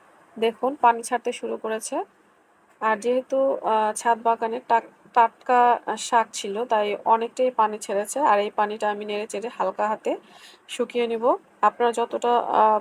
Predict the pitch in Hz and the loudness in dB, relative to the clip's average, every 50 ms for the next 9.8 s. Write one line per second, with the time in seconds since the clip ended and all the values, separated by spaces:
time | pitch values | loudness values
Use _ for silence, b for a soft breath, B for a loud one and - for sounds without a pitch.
0 | - - 214 220 - - 240 226 226 220 220 214 220 226 226 220 - 226 220 226 | 0 -2 -2 -2 -2 -4 -6 -6 -4 -2 -2 -2 -2 -2 -6 -8 -8 -8 -8 -6
1 | - - 208 - - - 208 202 202 202 208 202 - 226 214 208 - - 214 220 | -4 -4 -4 -2 0 0 0 0 0 -4 -8 -10 -8 -6 -6 -6 -6 -4 -2 0
2 | 254 349 - B B B B B B B B - - 233 226 220 - 220 208 226 | 0 -2 -2 B B B B B B B B -2 2 2 2 2 0 -6 -8 -8
3 | 220 - 226 220 220 220 226 220 226 226 - 226 233 247 285 302 - - 233 226 | -8 -10 -10 -8 -8 -8 -8 -6 -6 -4 -2 -2 -2 -2 -4 -6 -6 -6 -6 -4
4 | - 247 247 254 220 214 208 208 - - 233 214 220 220 - 277 330 415 _ _ | -4 -6 -4 0 0 0 0 -2 -6 -8 -8 -8 -8 -6 -4 -4 -4 -4 _ _
5 | _ _ _ _ _ _ _ _ _ _ _ _ _ _ _ _ _ _ _ _ | _ _ _ _ _ _ _ _ _ _ _ _ _ _ _ _ _ _ _ _
6 | _ _ _ _ _ _ _ - 233 240 233 247 247 247 247 254 247 247 247 233 | _ _ _ _ _ _ _ -6 -6 -4 -2 -2 -2 -2 -2 -2 0 2 2 2
7 | 226 220 220 220 220 - 226 226 226 226 226 226 - - 262 - 214 - - 208 | 2 2 0 -2 -4 -4 -6 -6 -6 -8 -10 -12 -10 -8 -6 -4 -2 0 0 0
8 | 208 - - - 202 202 190 196 220 220 - 247 240 226 220 226 220 226 226 208 | 0 -2 -6 -4 -4 -4 -4 -6 -8 -8 -8 -6 -6 -6 -6 -6 -6 -8 -6 -6
9 | 208 208 220 220 214 220 220 214 208 202 202 - - 254 277 | -6 -6 -8 -10 -10 -8 -6 -4 -6 -6 -6 -8 -8 -8 -8